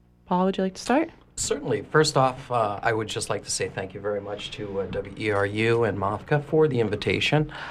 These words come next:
Speaker 2: uh, so we can discuss, uh, and answer some questions. Uh, first off, I'd just like to make, uh,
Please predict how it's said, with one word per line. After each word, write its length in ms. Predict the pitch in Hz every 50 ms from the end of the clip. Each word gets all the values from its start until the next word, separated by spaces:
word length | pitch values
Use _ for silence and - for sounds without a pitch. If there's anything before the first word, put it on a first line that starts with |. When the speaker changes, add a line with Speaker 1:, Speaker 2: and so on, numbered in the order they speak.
| - - - - - - - -
Speaker 2:
uh, 240 | 107 101 101 101 98
so 220 | 98 - - 117
we 140 | 107 107 107
can 200 | - - 139 175
discuss, 600 | 190 180 - - - 113 101 92 - - - - -
uh, 240 | 104 98 95 92 - - - - - - - - - -
and 100 | - 90 82
answer 280 | 95 104 - - -
some 180 | - - 85 90
questions. 560 | 92 - 95 87 85 - - - 101 95 - - - - - - - - - - - - - - - - -
Uh, 140 | 180 170 170
first 260 | - - 262 254 -
off, 160 | 190 165 -
I'd 140 | 165 170 165
just 160 | 208 - -
like 140 | 196 180 -
to 80 | 170
make, 380 | 160 156 147 143 143 - - -
uh, 280 | 143 135 127 123 123